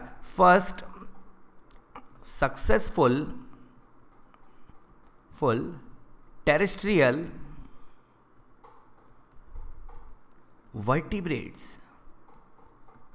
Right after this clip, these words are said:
आपको ये बात समझ में आ जानी चाहिए जो मैंने लिखा है, फर्स्ट सक्सेसफुल टेरेस्ट्रियल वर्टिब्रेट। समझिएगा, एम-, फिशेस की बात करें, फिशेस वर्टिब्रेट थे। एक gnatha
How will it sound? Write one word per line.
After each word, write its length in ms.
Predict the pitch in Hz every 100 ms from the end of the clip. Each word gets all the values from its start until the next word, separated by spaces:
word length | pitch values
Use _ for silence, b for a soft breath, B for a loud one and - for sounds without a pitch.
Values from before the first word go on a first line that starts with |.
| - - -
आपको 260 | 123 - 135
ये 60 |
बात 220 | 127 127
समझ 140 | 123 117
में 120 | 127
आ 40 |
जानी 220 | 113 123 131
चाहिए 160 | 127
जो 80 | 127
मैंने 180 | 123 117
लिखा 200 | 113 123
है, 220 | 117 180 - - - - - - - -
फर्स्ट 220 | - 202
सक्सेसफुल 580 | - 147 - 190 - 202
टेरेस्ट्रियल 560 | - 139 165 - 208 175
वर्टिब्रेट। 580 | 123 131 185 165 120 -
समझिएगा, 440 | 147 160 127 95 B B B B _ - -
एम-, 240 | 165 202 - -
फिशेस 320 | 214 214 269
की 120 | 269 175
बात 240 | 165 156
करें, 200 | 120 104 - - -
फिशेस 300 | - 185 233
वर्टिब्रेट 580 | 185 165 180 170 175 165
थे। 60 | 185 240 - -
एक 140 | 190 208
gnatha 300 | 196 190